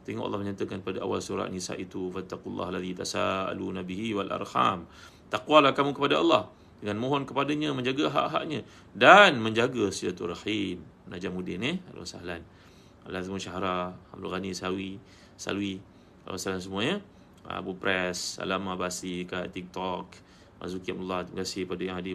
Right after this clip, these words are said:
pada pagi ni, ya. Baik.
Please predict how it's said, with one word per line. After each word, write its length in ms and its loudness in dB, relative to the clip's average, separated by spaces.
pada 160 -10
pagi 160 -8
ni, 160 -4
ya. 60 -2
Baik. 240 -6